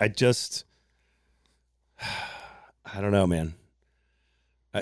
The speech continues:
uh, that's what's interesting to study about all this. That's what's so fascinating to me. And again, we're just sort of adjacent to it all.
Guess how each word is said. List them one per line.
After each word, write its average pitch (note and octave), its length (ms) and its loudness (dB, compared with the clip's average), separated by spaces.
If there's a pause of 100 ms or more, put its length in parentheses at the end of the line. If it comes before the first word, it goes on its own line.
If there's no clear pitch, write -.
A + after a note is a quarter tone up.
(100)
uh, G#2 100 4
that's A#2 280 2
what's D3 160 4
interesting D3+ 340 6
to D3+ 60 8
study F3+ 280 6
about G#2+ 200 6
all D#2 140 2
this. A1+ 200 -6
That's G2+ 200 2
what's B2+ 120 0
so A#2 120 4
fascinating F#2+ 480 2
to - 100 -4
me. C#2+ 180 -6 (100)
And F#2+ 180 2
again, G2+ 360 2 (240)
we're B2 120 4
just B2 180 2
sort B2 140 4
of G2+ 80 4
adjacent F2+ 440 0
to D2+ 140 -2
it C#2+ 60 -4
all. A1+ 220 -8